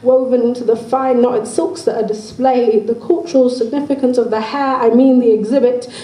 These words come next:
means out of respect, do not touch.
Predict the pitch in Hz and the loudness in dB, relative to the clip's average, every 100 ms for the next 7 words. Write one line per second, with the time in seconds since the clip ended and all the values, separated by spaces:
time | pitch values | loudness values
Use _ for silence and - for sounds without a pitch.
0 | - 254 254 285 294 294 226 240 - 294 | 0 0 2 -2 -2 -2 -2 -4 -2 -4
1 | 294 - - - - 254 339 330 302 277 | -4 -8 -18 -20 -4 2 2 2 0 -2
2 | - - - 277 320 - - - - - | -4 -6 2 2 2 -2 -8 -16 -20 -20
3 | - - 370 640 - - - - | -20 -6 -4 -4 -8 -14 -12 -14